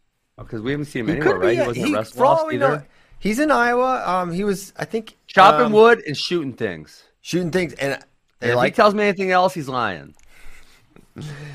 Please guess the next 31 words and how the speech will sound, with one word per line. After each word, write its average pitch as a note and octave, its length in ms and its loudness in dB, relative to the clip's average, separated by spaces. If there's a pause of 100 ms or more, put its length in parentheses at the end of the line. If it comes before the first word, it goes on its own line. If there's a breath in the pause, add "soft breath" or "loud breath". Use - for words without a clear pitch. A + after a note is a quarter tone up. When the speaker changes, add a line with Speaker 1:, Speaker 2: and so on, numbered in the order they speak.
(120)
Speaker 2:
He C3 100 -2
could D4+ 160 -2
be D4+ 100 0
on D3+ 120 0
a, A2+ 140 -4
this F#3+ 260 -2
guy D3+ 180 0
loves C3+ 300 -2
to G#2 120 -6
hike. A2+ 420 -10 (600)
Uh, A2 260 -6
for B2+ 120 -6
Nelson, C#3+ 220 4
Speaker 1:
Really? D#3 220 6
Speaker 2:
it's, - 240 -12
it's - 160 -10
the A2+ 80 -6
climb. C3 300 -2
Oh D#3+ 240 2
man, G#2+ 280 -6
this D3 120 -8
guy F#3+ 200 0
on E3 80 -4
Instagram, F#3+ 440 -4
he's F3 140 -4
always F#3 220 0
at E3 80 -14
the B2+ 80 -20
top E3 260 0
of B2 80 -14
some C#3 300 -4